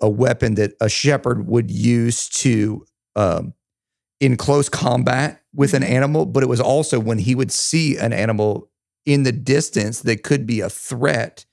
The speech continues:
Speaker 1: what he would do is he would actually throw that. And it's actually this, this kind of big of a round ball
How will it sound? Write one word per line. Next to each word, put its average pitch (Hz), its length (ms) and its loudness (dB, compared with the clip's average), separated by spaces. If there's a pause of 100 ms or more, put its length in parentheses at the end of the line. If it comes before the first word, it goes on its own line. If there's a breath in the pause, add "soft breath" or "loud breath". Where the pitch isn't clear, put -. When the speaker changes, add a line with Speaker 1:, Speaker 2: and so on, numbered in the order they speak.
(500)
Speaker 1:
what 135 160 2
he 135 80 0
would 120 160 0
do 139 220 2
is 107 140 -2
he 147 120 -2
would 110 160 0
actually 110 340 -2
throw 143 500 0
that. 107 340 -4 (680)
And 135 120 2
it's 127 180 2
actually 147 360 -2
this, 113 280 -2
this 127 260 0
kind 135 180 0
of 98 100 0
big 120 160 2 (180)
of 110 140 0
a 113 80 2
round 113 520 0
ball 120 480 0